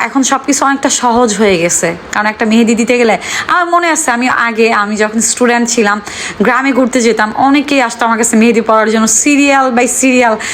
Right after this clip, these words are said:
এক একজনকে হাত সাজিয়ে দিতাম, অনেক সুন্দরভাবে পরাইতে পারতাম। যাই হোক, সব কিছু স্মৃতি, ছোটোবেলার সব কিছু কিন্তু অনেক ভালো হয়। তো finally আরাফাত এইটা আসলে কমপ্লিট করে ফেলছে। আহ, দেখেন, অনেক সুন্দর হয়েছে, মানে একদম, মানে ওই কাগজগুলো দরকার ছিল না,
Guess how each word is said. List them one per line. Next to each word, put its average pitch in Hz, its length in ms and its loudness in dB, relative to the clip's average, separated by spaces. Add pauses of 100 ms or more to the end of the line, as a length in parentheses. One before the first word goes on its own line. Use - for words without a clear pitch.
(220)
এক 262 140 -2
একজনকে 254 360 0
হাত 214 160 -2
সাজিয়ে 214 300 0
দিতাম, 196 260 0
অনেক 233 120 0
সুন্দরভাবে 240 520 2
পরাইতে 220 320 -2
পারতাম। 254 320 -4
যাই 285 180 2
হোক, 277 100 2
সব 269 220 -2
কিছু 285 180 0
স্মৃতি, - 340 0
ছোটোবেলার 247 420 0
সব 247 220 -4
কিছু 269 180 0
কিন্তু 262 200 0
অনেক 233 360 0
ভালো 185 180 0
হয়। 175 140 0 (460)
তো 339 80 2
finally 320 400 0
আরাফাত 277 400 0
এইটা 277 220 2
আসলে 294 260 0
কমপ্লিট 285 440 0
করে 269 180 2
ফেলছে। 226 400 0
আহ, 226 580 2
দেখেন, 226 300 0
অনেক 254 200 -2
সুন্দর 302 360 2
হয়েছে, 202 380 0 (520)
মানে 311 140 0
একদম, 285 580 0
মানে 277 320 2
ওই 262 160 2
কাগজগুলো 262 520 0
দরকার 247 360 0
ছিল 247 300 0
না, 226 200 2